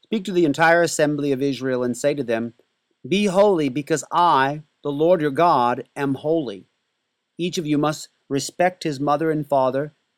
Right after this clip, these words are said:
and you must observe my Sabbaths. I am the Lord your God.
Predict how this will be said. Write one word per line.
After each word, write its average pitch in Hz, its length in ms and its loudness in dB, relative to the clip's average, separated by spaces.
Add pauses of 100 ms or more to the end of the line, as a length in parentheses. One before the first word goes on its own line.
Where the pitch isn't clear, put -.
(120)
and 127 80 -2
you 147 80 2
must 160 240 0
observe 156 500 0
my 151 200 0
Sabbaths. 117 760 -4 (320)
I 135 160 0
am 135 80 2
the 139 80 0
Lord 131 240 -2
your 131 80 -4
God. 110 440 -4